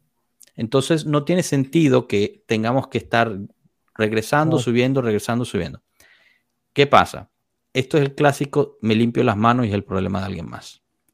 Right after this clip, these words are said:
Speaker 1: Entonces yo no quiero tomar responsabilidad de tomar la ley en serio, y matar este caso de una sola vez por todas. Entonces lo que voy a hacer es que prematuramente les voy a regresar sus puntos y le doy la responsabilidad a alguien más,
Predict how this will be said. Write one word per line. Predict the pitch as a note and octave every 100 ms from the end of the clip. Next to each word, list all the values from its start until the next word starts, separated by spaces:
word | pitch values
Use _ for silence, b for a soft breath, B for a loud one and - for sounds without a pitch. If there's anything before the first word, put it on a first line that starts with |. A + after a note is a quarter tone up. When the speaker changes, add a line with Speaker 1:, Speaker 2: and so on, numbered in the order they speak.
| _ _ _ _
Speaker 1:
Entonces | - F#2 F#2
yo | F#2+ C3+
no | C#3
quiero | C#3+ B2+
tomar | A#2+ A2 A2+
responsabilidad | A2 A2 G2+ G2+ G2 G2 G#2 A2
de | G#2
tomar | - F#2+ G2+
la | G#2
ley | G2+ G2 F#2+
en | F#2
serio, | - G#2+ A#2 C#3+ G3+ - _ _ _ _ _
y | F#2+
matar | F#2+ F2+ - F#2+
este | G#2+ - G2+
caso | G2+ G2
de | G#2
una | G2+
sola | - F#2+
vez | G2
por | - F2
todas. | - G2+ B2
Entonces | G#2 G#2
lo | B2+ A#2+
que |
voy | A#2+
a | B2
hacer | - A2
es | G2+
que | G#2
prematuramente | F#2 G#2 G#2 G2+ - D3 D3 C#3+ C#3
les | A#2+
voy | G#2+
a | A2+
regresar | A#2+ A2 A2+
sus | A2 B2
puntos | - A2 G2+ A2+ - _ _ _ _
y | G2+
le | G#2+ G#2+
doy | A2 A#2+
la | C3+
responsabilidad | B2+ - G#2+ - G#2 G2+ A#2+ G#2+
a |
alguien | G2+ G2+ F#2+
más, | E2+ - -